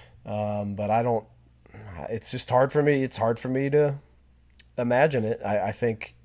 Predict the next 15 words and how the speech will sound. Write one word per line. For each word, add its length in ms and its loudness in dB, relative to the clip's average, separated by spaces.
I 80 0
don't 160 4
know 100 4
how 160 4
you 220 0
could 200 -6
do 180 -2
it 80 4
in 100 0
good 180 -4
con-, 260 2
good 200 0
conscience, 720 0
really, 560 0
because 600 0